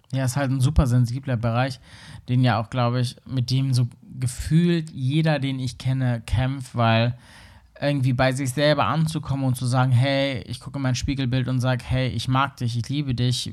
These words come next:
so wie du bist", das ist schon echt, äh, schwierig. Ich glaube, das ist ein ganz, ganz langer Prozess, bis man da ankommt. Manche kommen, glaub ich, nie da an und manche, ähm, nähern sich dem schon. Und ich muss auch immer sagen, wenn man was verändern will, dann sollte man nicht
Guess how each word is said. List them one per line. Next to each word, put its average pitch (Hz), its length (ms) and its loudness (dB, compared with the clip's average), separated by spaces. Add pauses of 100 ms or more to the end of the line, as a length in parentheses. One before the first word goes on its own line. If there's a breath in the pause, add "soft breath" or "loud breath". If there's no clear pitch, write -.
so 120 220 -2
wie 123 80 2
du 120 100 0
bist", 139 380 -2
das 113 160 -6
ist 120 80 -2
schon 135 180 -2
echt, - 540 -4
äh, 110 220 -2
schwierig. 143 560 -2 (400 loud breath)
Ich - 60 -14
glaube, 127 220 4
das 123 140 0
ist - 60 -4
ein 135 100 0
ganz, 131 220 0
ganz 135 180 -2
langer 131 240 2
Prozess, 127 380 -2
bis - 180 -2
man 123 140 2
da 92 100 2
ankommt. 147 560 -4 (220 loud breath)
Manche 131 240 0
kommen, 127 200 4
glaub 120 160 2
ich, 110 140 0
nie 147 140 0
da 160 260 0
an 156 140 2
und 131 240 -2
manche, 127 340 0
ähm, 117 580 2
nähern 135 360 -2
sich 131 140 -6
dem 139 260 -6
schon. 143 280 -4 (540 loud breath)
Und - 160 -6
ich 127 140 0
muss 139 160 -2
auch 123 160 -4
immer 135 240 0
sagen, 127 480 4 (480)
wenn 131 240 4
man 156 160 6
was 135 160 0
verändern 131 420 2
will, 120 400 4
dann 123 180 2
sollte 123 240 4
man 117 200 4
nicht 117 300 0